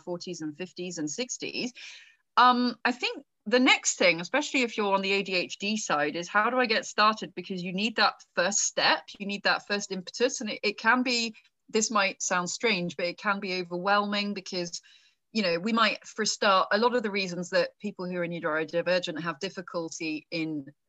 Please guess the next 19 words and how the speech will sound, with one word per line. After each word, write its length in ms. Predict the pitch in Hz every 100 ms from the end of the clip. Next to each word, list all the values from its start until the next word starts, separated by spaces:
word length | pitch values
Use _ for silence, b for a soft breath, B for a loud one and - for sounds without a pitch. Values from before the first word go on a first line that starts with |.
| 190
moving 340 | 185 175 160
forward 380 | - 190 175 156
on 120 | 147
a 140 | 160
particular 460 | 165 - 170 - 160
project 460 | - 185 170 - -
on, 180 | 139
it 100 | 147
can 120 | - 185
often 240 | 185 190
be 180 | 170 165
that 140 | 151
there's 180 | 156 156
a, 140 | 156 143
a, 340 | - - -
a 40 | 160
sort 180 | 165
of, 140 | 156 151 160
um, 360 | 151 151 147